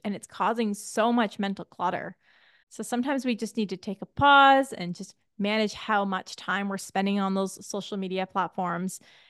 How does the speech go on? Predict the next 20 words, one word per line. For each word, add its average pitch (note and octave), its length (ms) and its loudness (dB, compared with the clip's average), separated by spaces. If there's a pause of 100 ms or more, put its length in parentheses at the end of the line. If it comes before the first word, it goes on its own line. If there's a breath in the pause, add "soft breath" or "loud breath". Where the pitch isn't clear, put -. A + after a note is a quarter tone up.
(140 soft breath)
and G3+ 100 -2
just - 200 -8 (200)
reflect C#4 440 0
on, G#3 160 4
what D4 180 4 (100)
do D#4+ 60 -4
you G#3+ 220 -2
really G#3 260 2
want F3 220 -2
in F3+ 60 -4
your F3 160 -6
life? F3 400 -8
What A3 180 -6
should A#3+ 200 -4
you G#3 160 -2
really G#3 200 2
be F#3+ 140 -2
spending F3 400 -4
time G#3+ 420 2
on? F#3+ 420 0